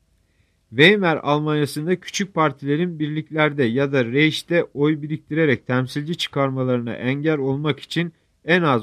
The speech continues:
oy sınırlaması konulmuştu. Yani bir parti kendi bölgesinden belli sayıda oy kazanamazsa birliklerdeki ve Reich'teki seçimlere katılamazdı. Aynı şeyi amaçlayan bir, diğer bir koşul ise bir partinin Reich listesinden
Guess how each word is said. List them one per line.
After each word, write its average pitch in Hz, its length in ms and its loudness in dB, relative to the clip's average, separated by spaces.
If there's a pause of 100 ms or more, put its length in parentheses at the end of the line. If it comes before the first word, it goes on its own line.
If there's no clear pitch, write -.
oy 165 220 -2
sınırlaması 127 720 -4
konulmuştu. 127 720 -4 (220)
Yani 131 400 -2
bir 165 140 -2
parti 143 440 -2
kendi 147 420 -6
bölgesinden 139 720 -2 (380)
belli 151 280 4
sayıda 135 420 -2
oy 139 240 0
kazanamazsa 156 840 -2 (340)
birliklerdeki 147 920 0
ve 120 160 4
Reich'teki 135 640 -2
seçimlere 139 600 -4
katılamazdı. 117 800 -2 (460)
Aynı 160 300 4
şeyi 160 280 0
amaçlayan 127 640 -2
bir, 165 160 -2 (300)
diğer 143 320 4
bir 120 120 0
koşul 131 400 -4
ise 160 420 -2
bir 160 200 -8
partinin 147 680 -2
Reich 160 360 0
listesinden 127 680 -4